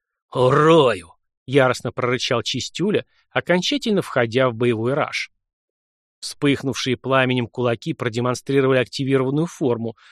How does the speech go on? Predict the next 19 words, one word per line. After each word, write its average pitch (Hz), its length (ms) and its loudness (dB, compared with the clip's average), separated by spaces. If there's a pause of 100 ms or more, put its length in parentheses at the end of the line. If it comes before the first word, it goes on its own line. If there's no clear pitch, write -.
(120)
а 139 120 2
бандит 214 460 2
вновь 202 300 -2
попытался - 600 -2
рвануть 123 420 0
на 127 100 -2
бродягу. 117 600 -2 (640)
Впрочем, 143 440 0
в 151 80 0
этот 247 220 -2
раз 226 200 0
незнакомец 208 600 0
перестал 147 500 -2
щадить 120 360 -6
противника, 247 640 0
явно 120 340 2
решив 120 400 -4
развить 110 360 -2
наступление. 127 720 -6